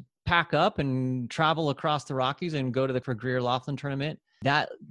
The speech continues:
legitimately changed the trajectory of our club overall, right? I mean, I look back at that point of, man, we moved a hundred kids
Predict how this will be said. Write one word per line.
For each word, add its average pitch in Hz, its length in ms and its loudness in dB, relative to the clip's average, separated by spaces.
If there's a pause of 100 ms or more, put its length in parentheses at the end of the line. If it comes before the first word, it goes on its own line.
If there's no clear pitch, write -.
legitimately 156 680 4
changed 143 420 -2
the 135 60 -2
trajectory 131 540 -2
of 113 100 2
our 113 180 2
club 123 360 2
overall, 107 600 2
right? 104 240 0
I 104 60 -4
mean, 113 260 0 (400)
I 127 120 2
look 131 280 4
back 123 260 2
at 107 120 -4
that 113 280 0
point 131 380 -4
of, 98 180 -6 (320)
man, 117 340 -4
we 156 420 2 (180)
moved 143 340 6
a 127 60 6
hundred 170 460 2
kids 127 560 0